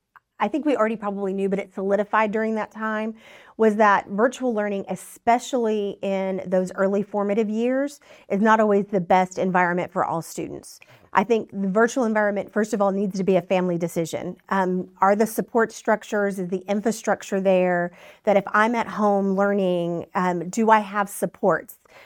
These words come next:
where that, you know, a family member or a parent or some, um, some support system is in place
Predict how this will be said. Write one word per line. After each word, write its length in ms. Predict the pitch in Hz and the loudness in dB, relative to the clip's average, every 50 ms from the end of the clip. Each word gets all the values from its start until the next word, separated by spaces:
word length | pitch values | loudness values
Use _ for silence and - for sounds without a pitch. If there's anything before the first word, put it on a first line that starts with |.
| _ _ _ | _ _ _
where 640 | - 208 196 202 202 196 190 185 180 180 180 - - 190 | 0 4 6 6 8 8 8 6 6 6 4 2 0 0
that, 360 | 175 185 180 175 - - - | 2 4 6 6 4 4 0
you 120 | 202 185 | -2 -2
know, 100 | 180 156 | 0 0
a 80 | 175 - | -2 -2
family 340 | - - 254 254 262 254 247 | 2 2 2 4 4 2 2
member 280 | 233 214 214 208 214 | 2 2 2 2 4
or 200 | 202 196 180 165 | 4 4 4 2
a 40 | 165 | 0
parent 640 | - - 233 254 233 220 214 214 208 202 190 190 196 - | -2 -2 -2 0 0 2 2 2 0 0 0 -2 -4 -4
or 260 | - 190 185 180 180 | -4 -2 0 0 -2
some, 640 | - - - - 247 240 240 240 233 233 220 220 220 220 - _ _ _ _ _ - | -2 -4 0 2 2 2 2 0 0 0 0 -2 -2 -4 -10 _ _ _ _ _ -2
um, 320 | 202 196 190 180 180 180 | 0 2 2 2 0 -2
some 260 | - - - 247 247 247 | -4 0 2 4 4 4
support 520 | 247 - 220 185 - - - 254 220 - | 4 2 0 0 2 6 8 8 8 8
system 380 | - - 208 180 - - 196 196 | 4 -2 -6 -2 0 2 2 4
is 140 | 185 180 | 2 2
in 120 | 185 180 185 | 2 0 -2
place 380 | 180 - 208 190 180 165 165 | 0 4 4 6 6 4 2